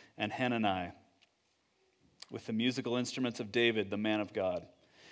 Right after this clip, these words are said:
And Ezra the scribe went before them. At the fountain gate, they went up straight before them by the stairs of the city of David, at the ascent of the wall above the house of David, to the water gate on the east.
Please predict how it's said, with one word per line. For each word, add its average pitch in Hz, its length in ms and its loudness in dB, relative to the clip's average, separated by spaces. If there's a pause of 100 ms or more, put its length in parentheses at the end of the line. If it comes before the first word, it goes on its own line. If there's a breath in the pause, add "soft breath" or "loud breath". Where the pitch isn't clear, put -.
(120)
And 117 160 -2
Ezra 151 360 8
the 120 100 4
scribe 117 540 6
went 113 160 -4
before 101 340 -2
them. 90 240 -6 (640 soft breath)
At 135 140 4
the 151 60 8
fountain 170 360 6
gate, 160 260 6
they 135 120 6
went 131 180 6
up 123 100 -2
straight - 520 6
before 143 400 2
them 139 280 4
by 110 140 6
the 104 100 -2
stairs 127 640 4
of 110 120 -8
the 110 100 -6
city 135 300 4
of 127 100 4
David, 113 440 4 (480 soft breath)
at - 100 -18
the 113 80 0
ascent 123 340 2
of - 100 -8
the 123 80 0
wall 113 480 6
above 117 360 4
the 117 80 0
house 113 260 4
of 104 140 -10
David, 110 420 2 (280 loud breath)
to 120 120 -8
the 110 80 0
water 113 340 8
gate 110 320 0
on 104 140 -6
the - 100 -10
east. 95 400 -6